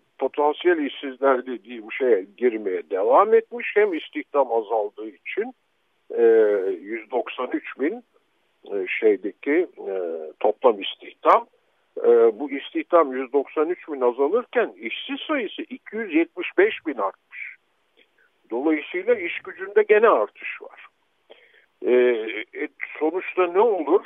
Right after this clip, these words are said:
Hem istihdam azaldı hem işsiz sayısı bu kadar yüksek miktarda artarsa sonuç ne olur? Ve sonucun ne olacağı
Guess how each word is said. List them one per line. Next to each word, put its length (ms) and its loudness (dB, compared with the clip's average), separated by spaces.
Hem 300 -4
istihdam 600 0
azaldı 480 2
hem 220 0
işsiz 340 -12
sayısı 560 0
bu 100 -18
kadar 360 4
yüksek 480 -2
miktarda 560 -2
artarsa 580 -2
sonuç 260 -12
ne 60 -2
olur? 300 -2
Ve 180 0
sonucun 340 -6
ne 100 -12
olacağı 440 2